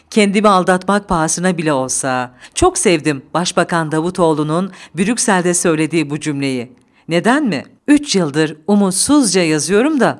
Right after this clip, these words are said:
ondan. Bizim yerimiz Orta Doğu değil, Avrupa'dır diyorum. Çocuklarımızın istikbali, çocukların katili olan bu Orta Doğu değil. İnsani değerlerin, hukukun,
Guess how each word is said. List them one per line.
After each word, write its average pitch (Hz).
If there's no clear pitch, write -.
ondan. 156
Bizim 240
yerimiz 190
Orta 190
Doğu 190
değil, 131
Avrupa'dır 175
diyorum. 117
Çocuklarımızın 277
istikbali, 165
çocukların 262
katili 233
olan 226
bu 214
Orta 208
Doğu 214
değil. 190
İnsani 233
değerlerin, 202
hukukun, 196